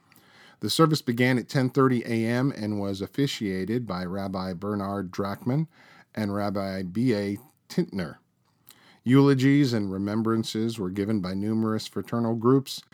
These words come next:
The very first broken wand ceremony was conducted by a member of the Society of American Magicians. This is a ceremony where a magician breaks a wand to signify that the magic of the deceased individual has ended.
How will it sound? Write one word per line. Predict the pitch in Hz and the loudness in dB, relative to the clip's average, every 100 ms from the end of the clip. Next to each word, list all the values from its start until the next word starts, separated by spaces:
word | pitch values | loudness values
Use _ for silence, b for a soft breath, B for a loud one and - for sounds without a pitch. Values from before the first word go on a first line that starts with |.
| b b b _ | b b b _
The | 120 | 4
very | 131 151 156 | 6 8 6
first | - - 175 107 - - - - | 2 2 4 4 0 -10 -16 -8
broken | 104 110 113 - 110 107 | 0 2 2 2 0 0
wand | 120 120 104 90 | 0 0 -2 -2
ceremony | - 95 87 87 87 92 104 | -4 -6 -6 -6 -6 -4 -4
was | 98 92 | -6 -6
conducted | - 95 110 - 123 | -6 -4 -4 -2 -4
by | 110 101 | -2 -2
a | 98 | -2
member | 98 104 113 107 | -2 -2 -2 -2
of | |
the | 92 | -4
Society | - 92 - 95 101 101 | -8 -8 -6 -6 -4 -4
of | 95 | -4
American | 101 101 101 107 | -4 -4 -4 -4
Magicians. | 101 107 117 - 85 - B B B B B B - | -4 -2 -4 -4 -8 -8 B B B B B B 2
This | 135 143 | 4 4
is | 135 120 107 | 4 2 2
a | 110 104 101 107 | 2 0 -2 -4
ceremony | - 113 107 107 104 | -4 -2 0 0 -2
where | 98 98 | -2 -2
a | |
magician | 95 98 123 117 98 | -4 -2 -4 -2 -2
breaks | 107 113 113 | 0 0 -2
a | 110 | -2
wand | 101 101 95 95 | -2 0 -2 -4
to | - | -6
signify | 98 117 110 110 98 95 95 95 | -6 -4 -2 -4 -6 -6 -6 -6
that | 87 - | -8 -6
the | |
magic | 92 107 110 104 104 - | -4 -2 -2 -2 -4 -6
of | 92 | -6
the | 92 | -6
deceased | 90 95 - 101 - 101 | -6 -8 -6 -6 -4 -4
individual | 95 92 95 92 95 92 | -4 -4 -4 -4 -6 -6
has | 98 90 | -6 -6
ended. | 101 85 78 | -4 -6 -8